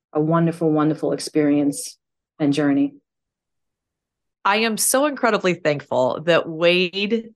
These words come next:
Speaker 2: took the time to nominate you. What a beautiful thing you are doing in your family unit, in your extended family unit, for your clients, for your patients.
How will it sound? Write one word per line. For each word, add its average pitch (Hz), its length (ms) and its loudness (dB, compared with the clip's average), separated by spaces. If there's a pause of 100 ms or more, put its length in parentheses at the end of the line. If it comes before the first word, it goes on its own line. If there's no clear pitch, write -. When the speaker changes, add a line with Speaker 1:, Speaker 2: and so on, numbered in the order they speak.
(320)
Speaker 2:
took 170 200 -4
the 170 100 -2
time 139 440 -4 (280)
to 180 100 -4
nominate 151 540 -2
you. 147 180 0
What 160 360 0
a 165 100 0
beautiful 208 720 -2
thing 175 260 -2
you 170 140 0
are 160 100 4
doing 147 320 -4
in 143 180 -4
your 135 100 -4
family 175 420 -2
unit, 185 340 -2
in 151 140 -4
your 143 120 -2
extended 165 600 -2
family 165 360 -4
unit, 160 420 -2 (100)
for 160 100 -2
your 139 160 -2
clients, 175 540 -2
for 156 140 -6
your 139 160 -4
patients. 147 600 -4